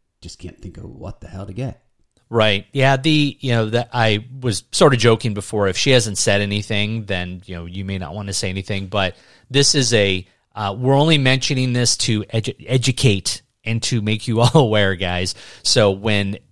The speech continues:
Speaker 2: she mentions it or someone else mentions it to you, you do not have this blank look on your face. You're like, "Oh, no, I totally know what a push gift is. I know what a baby moon is." So having said that, let's talk about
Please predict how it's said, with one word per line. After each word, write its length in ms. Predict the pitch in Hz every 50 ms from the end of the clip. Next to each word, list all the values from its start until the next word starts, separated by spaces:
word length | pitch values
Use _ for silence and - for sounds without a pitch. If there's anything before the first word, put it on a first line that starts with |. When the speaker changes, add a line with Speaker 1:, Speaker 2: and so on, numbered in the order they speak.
| _ _ _ _ _ _ _ _ -
Speaker 2:
she 480 | - - - - - - - 139 143
mentions 480 | 151 151 143 147 143 - 151 143 127 127
it 180 | 143 139 147
or 140 | 147 120 110
someone 280 | 104 - 131 113 113 107
else 220 | 104 110 110 - -
mentions 400 | 110 107 101 - 113 104 98 104
it 120 | 104 -
to 100 | - - 113
you, 260 | 101 101 101 101 95 _ _ _ _ -
you 100 | - 104
do 140 | 95 113 104
not 200 | 101 101 95 95
have 140 | 107 101
this 140 | 92 98 -
blank 400 | - - 98 95 92 95 92 -
look 200 | 107 101 95 -
on 140 | 104 92 85
your 80 | 85 85
face. 380 | - - 95 87 85 82 -
You're 100 | - 101
like, 160 | 80 87 -
"Oh, 100 | - 240
no, 200 | 214 202 247 233
I 120 | 160 - -
totally 340 | 156 151 - - 226 - -
know 80 | - 76
what 100 | 69 -
a 40 |
push 220 | - - 87 - -
gift 240 | - - 117 - -
is. 160 | - - 98
I 60 | 113
know 100 | 160 196
what 100 | 156 107
a 40 | 92
baby 260 | 92 90 85 - -
moon 200 | 80 82 85 82
is." 160 | 80 85 -
So 200 | - - 131 113
having 280 | 110 123 139 139 143 131
said 160 | - 180 160
that, 100 | 131 123
let's 180 | 113 127 127 -
talk 200 | - 151 139 -
about 260 | 139 123 113 104